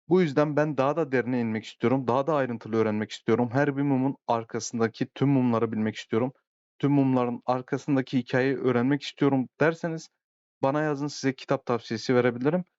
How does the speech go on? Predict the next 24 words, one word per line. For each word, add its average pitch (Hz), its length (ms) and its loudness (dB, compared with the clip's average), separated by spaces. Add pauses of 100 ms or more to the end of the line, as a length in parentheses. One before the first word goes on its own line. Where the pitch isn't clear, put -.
(220)
Ama 165 360 0
dediğim 135 340 4
gibi 117 240 -2
ben 139 120 2
size 135 260 -4
burada 131 280 0
bir 120 100 2
iki 120 200 -2
mum 139 240 2
üzerinden 127 460 0 (160)
geriye 117 460 0 (200)
kalan 127 380 -2 (120)
tüm 151 140 0
mumların 123 480 2
mantığını 123 560 0
anlatacağım. 131 640 0
Burada 127 340 0 (220)
anlatacağım, 120 680 0 (200)
burada 131 180 0
anlatacağım 131 540 -2
bir 127 100 0
iki 120 200 -6
mum 143 300 2
üzerinden 123 520 2